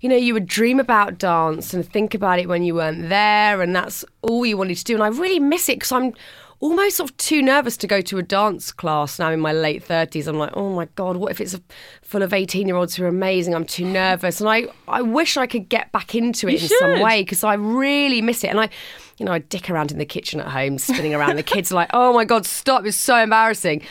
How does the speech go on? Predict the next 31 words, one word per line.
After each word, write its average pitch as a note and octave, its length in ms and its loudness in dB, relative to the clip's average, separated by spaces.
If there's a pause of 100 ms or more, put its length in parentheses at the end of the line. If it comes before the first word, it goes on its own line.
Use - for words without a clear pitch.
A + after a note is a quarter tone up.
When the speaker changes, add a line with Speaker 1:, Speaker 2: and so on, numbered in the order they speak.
(320)
Speaker 1:
But, G#3 280 2
um, G#3+ 560 0
I C#4 160 4
miss D#4+ 400 2
it. E3 260 2
I G#3+ 140 2
Speaker 2:
You A#3 80 4
Speaker 1:
loved F#4 180 0
Speaker 2:
definitely C#4 200 2
Speaker 1:
it B3+ 60 0
so C#4+ 260 4
Speaker 2:
should. C#4+ 100 0
Speaker 1:
much. G3+ 640 0
Speaker 2:
Right, F3+ 320 0
okay. F3+ 420 -4
Leave B3+ 220 0
it A3 80 -6
with A3+ 180 -8
me. F3+ 260 -6
Speaker 1:
Okay. A#3+ 300 -2
Speaker 2:
I B3 80 4
Speaker 1:
Oh, C4 60 4
Speaker 2:
leave B3+ 200 4
Speaker 1:
no, C4 60 4
Speaker 2:
it E4 240 4
with C4 80 4
Speaker 1:
I'm B3+ 160 4
now B3+ 140 4
Speaker 2:
me. C4+ 80 4
<laughs> - 20 4
Speaker 1:
nervous. A3+ 520 2